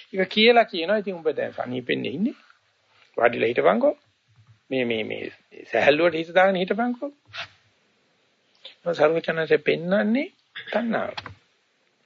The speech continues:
එතකොට මේ මොකද්ද මේ තණ්හාව සහ ද්වේෂය අතර තියෙන සම්බන්ධතාවය? ඒක පෙන්වන්නේ සර්වචනසේ භව කාම තණ්හා, භව තණ්හා, විභව තණ්හා කියලා තණ්හාවේ පැතිකඩ තුනක් පෙන්වනවා.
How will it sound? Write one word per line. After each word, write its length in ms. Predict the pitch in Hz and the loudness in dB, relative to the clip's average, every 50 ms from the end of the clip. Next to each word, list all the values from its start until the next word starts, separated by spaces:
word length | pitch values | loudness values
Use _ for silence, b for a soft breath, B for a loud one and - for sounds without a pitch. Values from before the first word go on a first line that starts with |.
| _ B B B | _ B B B
එතකොට 320 | B - 135 165 160 - 180 | B -8 -4 -4 -2 -2 -2
මේ 160 | 170 175 156 | -4 -4 -6
මොකද්ද 400 | 131 127 123 - 170 180 190 190 247 | -8 -8 -4 0 0 0 2 2 2
මේ 180 | 220 220 208 190 | 2 2 2 2
තණ්හාව 420 | - 143 151 165 175 190 190 180 | 2 2 2 0 -2 0 0 0
සහ 200 | 175 185 185 170 156 | 2 4 2 2 2
ද්වේෂය 360 | 135 147 151 165 165 - 180 180 | 0 -2 -2 -2 -2 0 0 2
අතර 280 | 165 - - 165 165 | 2 2 0 -4 -6
තියෙන 320 | - - 156 156 151 143 - - | -6 -6 -6 -4 -4 -6 -8 -8
සම්බන්ධතාවය? 880 | - - 127 123 135 143 165 180 185 214 208 214 226 156 110 104 95 98 - - _ b b b b b b | -8 -4 -4 -2 0 2 2 2 2 2 4 6 6 6 6 2 0 -4 -6 -8 _ b b b b b b
ඒක 120 | 180 170 190 | -4 -2 0
පෙන්වන්නේ 420 | 180 185 175 160 165 160 156 147 | 2 2 0 0 0 -2 0 0
සර්වචනසේ 640 | 135 139 151 151 151 147 - 135 135 131 185 180 | 0 2 4 2 2 2 -2 -8 -8 -6 -6 -4
භව 300 | 165 143 131 123 131 - | 0 0 2 2 2 0
කාම 260 | - - 143 143 147 160 165 | 0 -2 -4 -4 -4 -4 -6
තණ්හා, 420 | - - 131 127 123 127 - - | -6 -6 -8 -8 -8 -10 -10 -6
භව 200 | 185 170 135 151 156 | -4 -4 -4 -4 -6
තණ්හා, 360 | - - 151 135 131 - 180 185 | -10 -14 -18 -16 -14 -12 -12 -10
විභව 320 | 160 147 147 165 151 170 185 | -4 2 4 6 6 6 6
තණ්හා 380 | 185 170 156 131 127 127 120 110 | 4 2 -2 -4 -6 -8 -8 -8
කියලා 320 | 110 120 120 127 165 226 330 b b b b b b b | -6 -2 2 2 2 2 2 b b b b b b b
තණ්හාවේ 440 | - 147 151 156 156 160 175 180 - | -8 -6 -4 0 2 2 2 4 4
පැතිකඩ 460 | 151 139 139 - 147 160 160 180 170 | 4 4 4 2 0 0 0 0 0
තුනක් 320 | - 156 147 151 143 - | -2 -2 -4 -4 -4 -6
පෙන්වනවා. 340 | _ - - - _ _ _ | _ -14 -14 -14 _ _ _